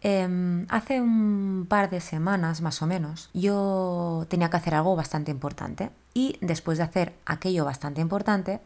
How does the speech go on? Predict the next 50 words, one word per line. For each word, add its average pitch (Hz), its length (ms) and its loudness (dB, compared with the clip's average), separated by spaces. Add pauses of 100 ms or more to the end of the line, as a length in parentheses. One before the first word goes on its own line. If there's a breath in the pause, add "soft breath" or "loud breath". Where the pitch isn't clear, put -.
(100)
eh, 196 220 2
había 185 240 2
quedado 170 280 4
con 170 120 0
una 151 80 0
amiga 139 420 -4
para 175 180 0
tomarnos, 175 440 0
pues, 139 180 -10
algo, 135 300 0
¿no? 165 100 -6
Un, 165 420 -6
lo 160 140 -4
que 165 80 0
sea, 151 380 0
una 147 240 -6
copa 151 180 -4
de 165 100 -2
vino, 226 200 4
lo 160 100 0
que - 80 -6
sea, 135 320 -6
para 208 200 6
celebrarlo. 143 680 -2 (640 loud breath)
Entonces 190 640 0
yo 160 180 0
acudí 202 440 0
a 156 100 0
ese 143 200 -6
sitio, 233 520 -2
hice 156 560 -6
aquello 165 300 -2
tan, 151 240 -2
tan 143 180 -6
importante 185 720 -4
que 143 340 -8
tenía 143 220 -4
que 147 80 -4
hacer, 247 360 0 (340 loud breath)
que 165 140 -2
no 156 100 2
voy 151 80 2
a 147 80 0
contar 143 340 -2
porque 143 220 -8
es 131 80 -12
bastante 135 520 -4
personal 190 400 -2
y, 151 100 0
bueno, 143 220 -8